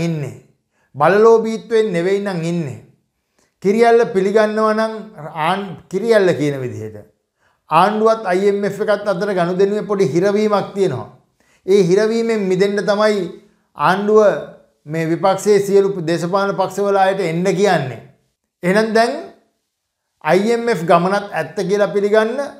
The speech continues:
ආණ්ඩුවයි අයි එම් එෆ් එකයි අතර ගනුදෙනුවේදී හිරවීමකත්, හිරවීමකුත් තියෙනවා කියලා පිළිගන්න මේ රටේ ඇත්ත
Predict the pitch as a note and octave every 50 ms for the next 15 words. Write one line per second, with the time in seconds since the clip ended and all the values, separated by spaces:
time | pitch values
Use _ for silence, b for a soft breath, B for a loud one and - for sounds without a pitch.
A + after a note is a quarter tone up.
0 | - _ _ _ _ _ _ _ _ _ _ _ C#3+ E3 G3 G#3+ A3 A3 A3 A3
1 | A3 G#3+ G#3+ G#3+ G#3 G#3 G#3 G#3 G#3 G3+ G#3 F#3+ F#3 G3 G3 G3+ G#3 G3+ G#3 G3+
2 | F3+ F#3+ G3+ F#3 E3+ E3 E3 F3 F3 F#3 G3 G3 G3+ F3+ F3 D#3 D#3+ D#3 E3+ E3
3 | F3+ F#3+ F#3+ G3 F#3 G3 F#3+ F#3+ - - - D#3+ C3 D3 D3+ F3+ F#3 F#3+ G3+ G3+
4 | G#3 F#3 G3+ G3 - - G3 G3 G3 G3+ G3 F3 F#3+ G3+ G3 E3 D3 F3 E3 F3+
5 | F3+ G3+ G#3 G#3+ A#3+ C4+ C#4+ C4+ - - - _ _ _ _ _ _ _ _ _
6 | _ _ _ _ E3+ G3 G#3+ A#3+ B3+ F3 D#3+ - F#3+ F3+ F3+ F3+ - -